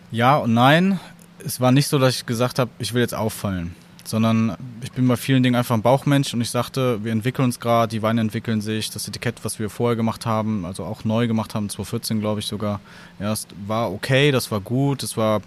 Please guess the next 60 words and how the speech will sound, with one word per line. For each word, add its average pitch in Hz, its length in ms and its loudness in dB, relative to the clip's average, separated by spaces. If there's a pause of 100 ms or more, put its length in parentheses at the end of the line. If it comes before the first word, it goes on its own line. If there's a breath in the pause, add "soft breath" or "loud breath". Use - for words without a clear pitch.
(120)
unauffällig 143 720 4
und 117 260 -2
passte 127 260 -2
vielleicht 113 260 0
auch 113 60 -2
so 107 120 -4
ein 101 80 -2
bisschen 113 300 -2
zum, 107 320 -2
zum 107 200 -2
Statement 110 420 -2
des 95 160 -8
Weinguts 135 560 0
oder 92 100 -4
auch 101 180 -6
zu, - 200 -12
zur 98 160 -10
Vorstellung, 131 640 2
die 107 80 -2
wir 104 100 0
selber 131 320 2
hatten 131 260 -2
oder 95 200 -4
meine 101 480 -6
Eltern 120 320 0
und 101 80 0
mein 95 100 0
Onkel 131 260 0
hatten. 127 280 -2 (640 loud breath)
Und 113 300 2 (180)
dann 117 320 0 (200)
irgendwann, 139 440 2
ich - 160 -6
guckte - 260 0
mir 123 80 4
die 123 80 0
Etiketten 131 300 -2
und 123 60 2
dachte, 113 160 -6
wir 104 140 0
müssen 120 340 4
da 113 100 -2
irgendwie 123 280 2
weitermachen, 110 520 -2
das 95 120 -8
muss 120 300 -2
weitergehen. 110 460 0
Ich 101 100 -6
meine, 110 320 0 (140)
ich - 100 -8
glaub, 117 240 -6
das - 200 -6
ist 120 100 -4
einfach 113 160 -6
so 113 80 -2
eine 104 80 0
Eigenschaft 123 440 -2
auch 117 100 -4
von 117 180 0
mir, 113 260 2